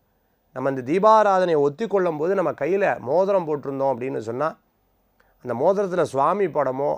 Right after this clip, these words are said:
அல்லது ரத்ன மோதமோ அந்த திருப்பி ஒத்தி கண்ணை ஒத்திக்கிறது ரொம்ப விசேஷம். தீபத்தின் மூலமாக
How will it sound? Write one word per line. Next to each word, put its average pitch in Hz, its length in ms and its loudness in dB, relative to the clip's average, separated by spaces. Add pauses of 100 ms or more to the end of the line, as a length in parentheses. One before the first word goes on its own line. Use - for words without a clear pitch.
அல்லது 139 540 -4 (480)
ரத்ன 139 360 0
மோதமோ 165 480 2
அந்த 127 200 -2
திருப்பி 190 480 -4
ஒத்தி 147 440 -2
கண்ணை 151 320 2
ஒத்திக்கிறது 127 440 -2
ரொம்ப 127 240 -4
விசேஷம். 156 640 -2 (760)
தீபத்தின் 196 560 0
மூலமாக 165 600 2